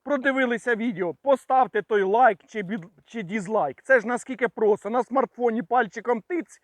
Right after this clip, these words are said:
і він там стоїть. Клавіатура, будь-що. Лайк — це ваша подяка саме нам, шановні аграрії. А Агровант для вас завжди з відкритою душею. Мінімальне податкове зобов'язання,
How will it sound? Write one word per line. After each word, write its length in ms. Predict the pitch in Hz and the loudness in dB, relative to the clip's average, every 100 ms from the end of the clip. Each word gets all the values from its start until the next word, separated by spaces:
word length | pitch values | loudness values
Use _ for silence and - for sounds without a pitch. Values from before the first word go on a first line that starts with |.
| _ _ | _ _
і 80 | 226 | -6
він 160 | 240 226 | -4 0
там 180 | 247 220 | 0 -2
стоїть. 480 | - 226 208 170 - _ _ _ _ | 0 0 0 -6 -14 _ _ _ _
Клавіатура, 800 | - 254 254 254 254 180 220 165 | 0 4 4 6 4 2 -6 -8
будь-що. 600 | 156 247 269 - 180 143 110 _ _ _ | -6 -2 -4 -4 -12 -10 -12 _ _ _
Лайк — 460 | 202 294 339 - 190 | 0 4 6 4 -4
це 160 | - 240 | 0 0
ваша 480 | 226 220 277 240 226 | 2 4 4 2 -2
подяка 640 | 233 190 311 311 226 190 | -2 2 2 2 0 -2
саме 340 | - 247 247 | -2 -2 0
нам, 300 | 226 233 214 | 0 0 -2
шановні 360 | 190 196 175 180 | -4 -10 -8 -6
аграрії. 480 | 170 160 135 120 110 | -6 -4 -6 -6 -6
А 320 | - 233 240 | 4 6 6
Агровант 480 | 226 233 247 311 349 | 6 4 4 2 2
для 100 | 277 | 0
вас 340 | 262 269 - _ _ _ | 2 0 -2 _ _ _
завжди 380 | 226 190 269 277 | -12 0 2 2
з 40 | |
відкритою 500 | 240 - 233 240 220 | -2 -6 -6 -4 -6
душею. 420 | 185 208 175 151 - _ | -4 -6 -8 -10 -12 _
Мінімальне 800 | - 269 262 226 247 285 285 277 | -4 0 2 2 2 4 4 4
податкове 720 | 269 226 208 226 262 285 262 240 | 0 0 0 -2 0 4 6 6
зобов'язання, 920 | 190 247 254 262 311 302 339 339 | 6 4 4 6 6 4 0 -2